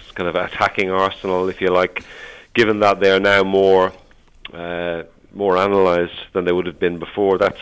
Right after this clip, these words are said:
the, the price you pay for being number two in the world. Um,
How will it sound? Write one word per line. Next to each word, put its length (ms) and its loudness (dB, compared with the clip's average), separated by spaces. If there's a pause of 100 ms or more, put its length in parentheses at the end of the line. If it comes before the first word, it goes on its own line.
the, 80 -6
the 120 -10
price 320 -4
you 60 -6
pay 240 -4
for 140 -12
being 260 -6
number 180 -6
two 220 -2
in 80 -4
the 80 -4
world. 360 0 (500)
Um, 640 -6